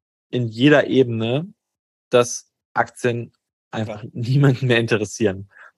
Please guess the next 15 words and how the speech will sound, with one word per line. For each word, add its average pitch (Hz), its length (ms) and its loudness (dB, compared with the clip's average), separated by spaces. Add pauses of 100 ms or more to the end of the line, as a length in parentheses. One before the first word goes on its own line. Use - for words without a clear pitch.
(260)
Und 120 680 2 (320)
das 120 180 2
ist - 280 -8
eigentlich 120 400 0
schade, 160 540 0
weil 117 180 0
jetzt 123 260 0
ist - 140 -8
eine 120 100 -2
viel 175 280 -2
bessere 131 360 0
Zeit 113 480 -2 (380)
zu - 140 -8
investieren 117 760 -6
als 110 600 -4